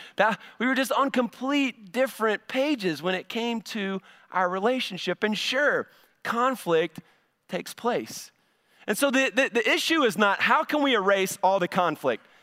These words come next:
Look, you're never going to get rid of everything that's on that table so that there are no problems in your life. There are always going to be issues. You're always going to disagree from time to time. But the question then becomes, okay, how can I work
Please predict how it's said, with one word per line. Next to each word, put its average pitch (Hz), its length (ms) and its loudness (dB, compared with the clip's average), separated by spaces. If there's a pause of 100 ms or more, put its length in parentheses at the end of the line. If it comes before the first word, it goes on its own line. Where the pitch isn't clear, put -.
(240)
Look, 214 240 0
you're 330 140 2
never 269 420 4
going 269 480 0
to 220 140 -2
get 214 180 0
rid 220 180 2
of 202 100 0 (100)
everything 240 480 2
that's 202 180 0
on 190 180 2
that 170 200 2
table 165 400 0 (140)
so 208 180 0
that 185 240 0
there 175 160 2
are 156 160 0
no 180 180 0
problems 165 460 0
in 160 100 0
your 143 100 -2
life. 123 200 0
There 220 120 2
are 214 140 0
always 277 340 2
going 262 240 2
to 240 60 -2
be 196 140 0
issues. 190 340 -4
You're 233 180 0 (260)
always 180 280 0
going 190 260 2
to 180 60 -2
disagree 165 480 -2
from 175 220 -6
time 170 240 0
to 160 80 -4
time. 175 340 0 (380)
But 196 100 0
the 202 80 0
question 277 560 2
then 302 240 0
becomes, 170 480 0
okay, 190 240 0
how 170 240 4
can 262 340 -2 (240)
I 185 340 4 (200)
work 220 420 0